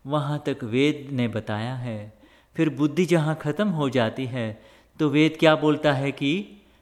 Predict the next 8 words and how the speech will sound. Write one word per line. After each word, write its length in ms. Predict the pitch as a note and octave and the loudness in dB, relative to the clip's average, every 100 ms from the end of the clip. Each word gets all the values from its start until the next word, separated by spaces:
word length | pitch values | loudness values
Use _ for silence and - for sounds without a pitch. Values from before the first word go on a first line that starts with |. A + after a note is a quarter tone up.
| - | -10
"This 280 | B2 F#3 F3+ | 2 4 4
is 180 | D3 A2+ G#2+ G2 F#2+ | 2 2 -4 -8 0
not 200 | D3 D3+ - - | 0 0 -4 4
that, 320 | B2+ B2+ A#2+ - - - - - | 4 6 2 -4 -18 -20 -20 0
this 200 | D3 D#3 | 0 4
is 180 | C#3+ A2 - - F#2 A2 | 2 2 -4 -16 -6 -2
not 160 | D3+ - - | 0 -2 -8
that।" 260 | A2+ A#2 | -4 -4